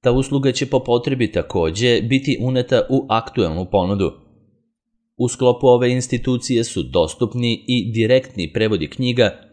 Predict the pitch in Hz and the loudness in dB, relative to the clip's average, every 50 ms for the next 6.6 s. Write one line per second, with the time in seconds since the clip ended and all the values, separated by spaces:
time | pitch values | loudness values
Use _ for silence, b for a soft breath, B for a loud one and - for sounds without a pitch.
0 | _ _ _ _ _ - - 139 123 - 139 139 135 135 - - 139 123 107 90 | _ _ _ _ _ -2 -2 0 0 0 0 0 0 -2 -2 -2 -2 0 0 0
1 | 85 87 107 104 - 98 82 82 82 - - 87 85 92 92 - - - 71 - | 0 0 -4 -4 -4 -4 -6 -6 -4 -2 0 2 2 2 0 -2 -4 -6 -8 -8
2 | - _ _ _ _ _ _ _ _ _ _ _ _ - - - 117 98 87 - | -10 _ _ _ _ _ _ _ _ _ _ _ _ -14 -4 0 2 2 2 0
3 | - 107 104 110 95 - 101 92 78 69 73 98 120 123 117 117 113 - 123 95 | 0 -2 -2 -2 -2 0 -2 -2 -2 -2 -4 -4 -4 -2 -2 -4 -2 -2 -2 -2
4 | 78 - - _ _ _ _ _ _ _ _ _ _ _ _ _ _ - 104 95 | -4 -6 -12 _ _ _ _ _ _ _ _ _ _ _ _ _ _ -4 0 0
5 | 95 98 110 120 - - 139 131 - - 131 131 127 - 139 135 127 131 - 139 | 0 2 0 -2 -2 -2 -4 -4 -4 -4 -4 -4 -2 -2 -2 -4 -2 -2 -2 0
6 | 127 127 127 123 127 123 131 135 123 107 90 | 0 2 2 2 2 2 2 2 2 2 0